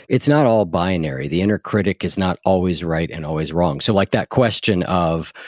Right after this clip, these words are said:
"That person isn't gonna have time for you," right? And you get up the courage and you ask them, sometimes that person will have time for you.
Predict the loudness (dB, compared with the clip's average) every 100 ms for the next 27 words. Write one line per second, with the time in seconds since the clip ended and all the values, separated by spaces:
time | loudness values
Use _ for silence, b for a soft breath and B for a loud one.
0 | B 2 2 2 0 0 -2 -2 -4 -4
1 | -4 -6 -6 -6 -6 -6 -8 -8 -6 -2
2 | -2 B B B 2 2 4 4 4 4
3 | 2 0 -2 2 4 4 2 2 2 0
4 | -2 -2 -4 -2 -4 B B 0 2 2
5 | 2 0 2 0 -2 -8 _ -2 -2 2
6 | 2 2 0 0 2 2 2 -2 -4 -6
7 | -6 -10 -12 -12